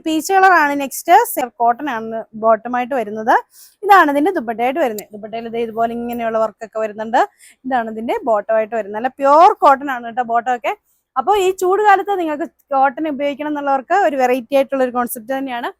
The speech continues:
അപ്പൊ ഇതിന്റെ റേറ്റ് വരുന്നത് എണ്ണൂറ്റി തൊണ്ണൂറ്റി ഒൻപത്.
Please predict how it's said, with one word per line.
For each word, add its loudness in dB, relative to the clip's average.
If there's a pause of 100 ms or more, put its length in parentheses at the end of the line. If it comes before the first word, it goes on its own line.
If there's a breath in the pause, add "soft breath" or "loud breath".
(260)
അപ്പൊ -6
ഇതിന്റെ -10
റേറ്റ് -10
വരുന്നത് -4
എണ്ണൂറ്റി -10
തൊണ്ണൂറ്റി -14
ഒൻപത്. -8